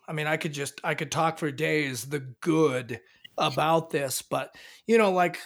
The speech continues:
the pacing. So I mentioned my love with that first scene and Phil's fading in dialogue. And then not twenty minutes into the movie when they're talking to the,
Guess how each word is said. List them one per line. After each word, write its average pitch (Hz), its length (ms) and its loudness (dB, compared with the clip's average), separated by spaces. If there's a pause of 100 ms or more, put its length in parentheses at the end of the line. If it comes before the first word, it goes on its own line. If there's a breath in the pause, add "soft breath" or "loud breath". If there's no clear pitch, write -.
(460)
the 156 200 -4
pacing. 151 720 0
So 143 440 -4 (580 soft breath)
I 160 120 0
mentioned 165 720 0 (180)
my 156 340 0
love 147 560 0
with 139 220 -6
that 135 260 -6
first 160 400 0
scene 156 440 -2
and 120 260 -12
Phil's 143 720 0 (100)
fading 160 600 0
in 147 260 -4
dialogue. 131 760 -2 (480 soft breath)
And 165 160 0
then 175 200 4
not 175 260 2 (340)
twenty 214 460 4
minutes 180 380 2
into 170 180 2
the 135 120 -2
movie 156 500 2
when 131 160 -4
they're 123 160 -6
talking 156 420 0
to 131 140 -6
the, 123 240 -8